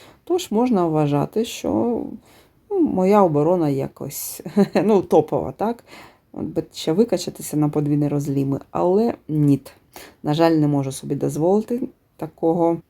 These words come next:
такої витрати ресурсів на четвірки. Тож, поки так пограють. Хіба що Лісю я піймаю, другий костюм, чи Кіпріота, чи, може, Кедмона.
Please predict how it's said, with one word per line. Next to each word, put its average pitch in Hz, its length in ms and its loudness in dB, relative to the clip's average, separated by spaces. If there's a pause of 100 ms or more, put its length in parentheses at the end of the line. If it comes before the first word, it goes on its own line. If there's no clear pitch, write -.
(920)
такої 151 540 2
витрати 147 500 -4
ресурсів 139 680 -6 (680)
на - 60 -14
четвірки. - 760 -2 (220)
Тож, 190 580 -4 (1300)
поки 160 260 -2
так 135 280 -6
пограють. 131 580 0 (420)
Хіба 185 320 2
що 185 200 -4
Лісю 151 340 0
я 269 140 6
піймаю, 208 440 0
другий 165 280 -2
костюм, 156 560 -6
чи - 140 -16
Кіпріота, 226 800 0
чи, 147 220 -8
може, 127 320 -6
Кедмона. 107 580 -4